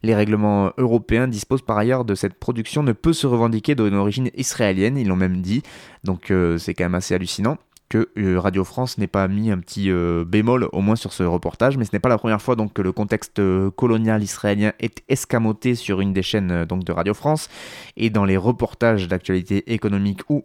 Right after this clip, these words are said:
internationale. Euh, en général, quand ça concerne l'État d'Israël ou les territoires palestiniens, c'est souvent à sens unique. Par exemple, le six septembre dernier, le Zoom de la rédaction de France Inter mettait en valeur un reportage, euh, du même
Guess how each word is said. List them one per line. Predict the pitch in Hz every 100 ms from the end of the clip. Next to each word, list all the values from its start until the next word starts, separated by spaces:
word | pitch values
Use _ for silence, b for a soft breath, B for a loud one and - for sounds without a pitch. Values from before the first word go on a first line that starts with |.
| -
internationale. | 98 90 87 95 120 139 - _ _ _ _ _ _ _ -
Euh, | 110 101 92 90
en | 87
général, | 90 95 113
quand | 123
ça | 98
concerne | - 95 107
l'État | 104 104
d'Israël | 107 - 117 107 -
ou | 135
les |
territoires | 113 110 98 -
palestiniens, | 113 107 - 107 139 B B B B -
c'est | - 160
souvent | 156 - 135 147 -
à |
sens | 110 113 -
unique. | 101 151 -
Par | - 101
exemple, | 113 135 104
le |
six | - - 170
septembre | - 139 - 117 110
dernier, | 107 101 127 151
le | 104 98
Zoom | 101 147 180 123
de | 107
la | 101
rédaction | 101 - 107 101 - 107
de | 98
France | - 127 120
Inter | 98 104 131 - B B B B
mettait | 113 127 165
en | 135
valeur | 123 147
un | 117
reportage, | 113 120 - 147 156 120
euh, | 107 104 98 95
du | 101 117
même | 160 170